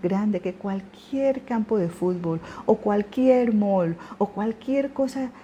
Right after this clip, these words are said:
racional o lógicamente grande en la que tú puedas envolver tu mente. El espacio interior es vasto y es importante que recurras a la energía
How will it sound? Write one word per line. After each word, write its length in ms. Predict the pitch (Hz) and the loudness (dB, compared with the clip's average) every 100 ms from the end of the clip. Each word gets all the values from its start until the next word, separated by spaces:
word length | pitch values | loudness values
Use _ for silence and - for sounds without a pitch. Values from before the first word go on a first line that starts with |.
| - | -2
racional 760 | 208 190 - 196 190 226 240 | 0 0 0 0 4 4 4
o 60 | 190 | 4
lógicamente 840 | 190 214 233 180 190 208 233 226 - - - - - - - - - | 2 0 -2 -2 -2 0 2 0 -2 -16 -20 -20 -20 -20 -20 -20 -4
grande 520 | - 277 277 247 185 - | 4 6 8 6 4 2
en 80 | |
la 100 | 196 | 0
que 100 | 180 | 0
tú 140 | 175 196 | -2 -2
puedas 280 | 226 240 247 | 0 2 2
envolver 440 | 214 180 165 165 | 2 2 2 -2
tu 140 | - | -2
mente. 380 | 170 151 147 - - - - - - - - - - - - - | -2 -2 -4 -10 -14 -18 -20 -20 -20 -20 -20 -20 -20 -20 -8 2
El 140 | 202 | 2
espacio 580 | 196 - 254 285 - 311 | 2 0 -2 0 0 0
interior 600 | 302 196 185 196 208 175 | 2 0 2 2 2 0
es 260 | 170 170 - | -2 -6 -8
vasto 640 | 156 170 175 170 - - 139 - - - - - - - | -4 -2 -2 -6 -12 -10 -10 -12 -20 -20 -20 -20 -20 -8
y 80 | 214 | -4
es 80 | 208 | 0
importante 800 | 285 233 202 - 226 254 254 202 | 2 2 0 -2 -2 -2 0 -2
que 140 | 185 | -2
recurras 560 | 175 170 - 247 220 185 | -6 -4 2 4 4 -2
a 80 | 165 | -2
la 100 | 156 | -2
energía 800 | 156 156 - - 214 190 156 | -4 -6 -6 -2 0 0 -2